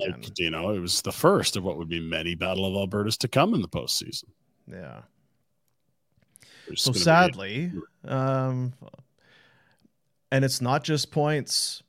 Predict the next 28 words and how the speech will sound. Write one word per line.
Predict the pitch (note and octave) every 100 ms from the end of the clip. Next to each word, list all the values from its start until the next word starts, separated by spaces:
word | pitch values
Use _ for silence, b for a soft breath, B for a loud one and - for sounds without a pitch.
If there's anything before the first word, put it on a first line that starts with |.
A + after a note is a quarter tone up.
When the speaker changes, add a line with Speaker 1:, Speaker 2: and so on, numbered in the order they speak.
| _ _ _ _
Speaker 2:
You | G#2+ A#2
can | B2+ A2+
trot | - B2 C3+
out | C#3 C3
the | C3
numbers, | C3 C3 B2+ B2+ B2+ - - _ -
but | A#2+
if | A2+ -
you've | A2+ -
watched | A2 A#2 C3 -
this | B2+ -
team | - B2 C3+ D#3 F3 F3 _ _ _ _
for, | - -
e-, | B2+ - -
it, | D#3 -
and | D#3+
that's | D#3
the | C3
thing, | F3 D#3
you | A#2+
don't | D3+ E3
need | D3
to | D3
have | C3
watched | C3+ D3+ -
them | D3+
all | C#3 C#3+
season. | - B2+ C#3 D#3+ G2 E2